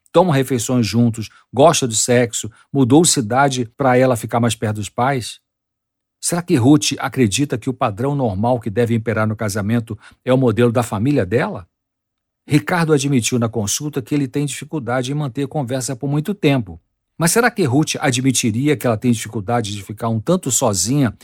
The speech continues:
e meditar? Dificuldade de se sentir bem sem obrigatoriamente ter que estar sempre conversando com o marido ou com os pais dela? Por que Ruth,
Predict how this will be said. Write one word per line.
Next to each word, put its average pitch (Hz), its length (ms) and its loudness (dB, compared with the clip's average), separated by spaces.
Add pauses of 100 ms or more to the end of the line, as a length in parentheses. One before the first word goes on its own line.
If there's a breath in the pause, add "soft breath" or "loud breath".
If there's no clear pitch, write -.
(120)
e 123 100 8
meditar? 113 640 4 (540)
Dificuldade 117 540 -2
de - 60 0
se 113 80 -4
sentir 113 380 0
bem 120 340 0 (200)
sem 180 420 2
obrigatoriamente 131 1080 0
ter 135 140 -2
que 135 100 -8
estar 120 280 -4
sempre 202 380 -2
conversando 131 760 -2
com 156 140 -6
o 165 40 -2
marido 120 500 -2 (200 soft breath)
ou 120 100 -4
com 113 100 -10
os 107 100 -6
pais 98 260 -10
dela? 117 360 -10 (920)
Por 151 160 2
que 208 160 -2
Ruth, 127 540 0